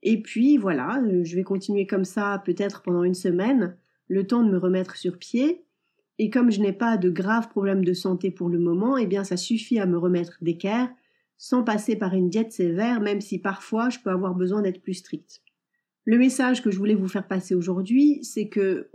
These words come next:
vous n'avez pas forcément besoin de vous lancer dans des cures de jus ou des jeûnes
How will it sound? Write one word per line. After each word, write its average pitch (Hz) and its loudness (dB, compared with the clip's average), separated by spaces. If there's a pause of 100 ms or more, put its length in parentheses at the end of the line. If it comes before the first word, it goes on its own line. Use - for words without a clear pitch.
vous 185 -4
n'avez 180 2
pas 226 0
forcément 208 -2
besoin 220 0
de 175 -2
vous 175 -2
lancer 190 -2
dans 180 0
des 170 0
cures 220 -2
de 214 2
jus 208 0
ou 190 -4
des 180 2
jeûnes 185 0